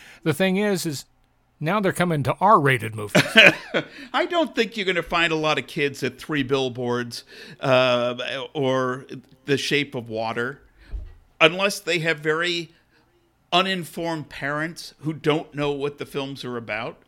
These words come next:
Speaker 2: and think it, "Oh, this looks like it's fun. Let's take the kids to see this."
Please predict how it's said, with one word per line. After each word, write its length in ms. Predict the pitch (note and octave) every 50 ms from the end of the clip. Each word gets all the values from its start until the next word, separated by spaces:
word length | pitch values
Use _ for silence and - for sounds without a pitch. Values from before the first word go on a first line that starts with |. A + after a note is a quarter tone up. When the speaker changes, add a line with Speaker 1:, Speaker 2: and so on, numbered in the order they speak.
| _ _ _ _ -
Speaker 2:
and 180 | D3+ C#3+ A#2+ -
think 260 | - D#3 D#3 D#3 -
it, 160 | C3+ - - -
"Oh, 240 | - C#4+ D#4 D4 A3+
this 220 | F3 G#3+ A#3 A#3 G#3+
looks 200 | F#3 - - D3
like 180 | B2+ A#2+ -
it's 140 | A#2+ - -
fun. 440 | - - C3+ G2+ G#2+ A2+ C#3+ F#3+ F#3 _ _ -
Let's 180 | C4 C4+ -
take 280 | - C#4 G3 G#3 G3+ -
the 60 | F4+
kids 420 | - C4+ C#4 C#4 A#3+ D#3 - - -
to 120 | - C3
see 240 | - - - C3 A2+
this." 320 | G2+ F#2+ F2+ F2 - -